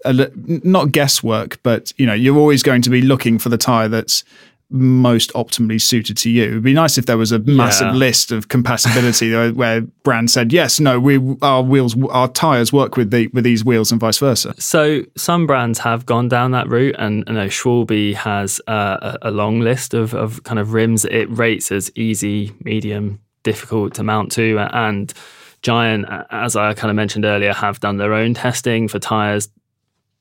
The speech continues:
Speaker 2: that go beyond the kind of E T R T O maximum pressure. Uh, Oscar mentioned Envy. Envy have also done a lot of, um, uh, tyre testing for their own hookless wheels.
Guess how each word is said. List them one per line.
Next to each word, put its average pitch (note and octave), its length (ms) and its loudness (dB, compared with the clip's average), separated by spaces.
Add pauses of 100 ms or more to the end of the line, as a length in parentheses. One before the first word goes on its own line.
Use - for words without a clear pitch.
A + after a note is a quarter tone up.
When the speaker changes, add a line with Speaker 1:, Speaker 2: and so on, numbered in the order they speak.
(180)
Speaker 2:
that A2 220 -2 (180)
go G#2+ 220 2
beyond A#2 420 2
the G#2+ 60 -2
kind G#2+ 140 -4
of G#2 80 -2
E G#2 100 0
T G#2 160 -4
R G2+ 100 0
T G#2 140 -2
O G2+ 100 2
maximum G#2 360 -4
pressure. A2+ 460 -2 (460)
Uh, G2+ 260 0
Oscar A2+ 300 -2
mentioned G#2 440 -2
Envy. B2 540 2
Envy A2+ 340 0
have G#2+ 100 -4
also G#2+ 240 -2
done G#2+ 180 -2
a G#2+ 80 0
lot G2+ 220 0
of, G#2 220 -2
um, G2+ 460 -4 (460)
uh, G#2+ 180 0
tyre A2 300 -2
testing G#2+ 420 -4
for G#2 100 -6
their G#2 160 0
own G#2+ 140 0
hookless A2 460 -4
wheels. G#2 460 -2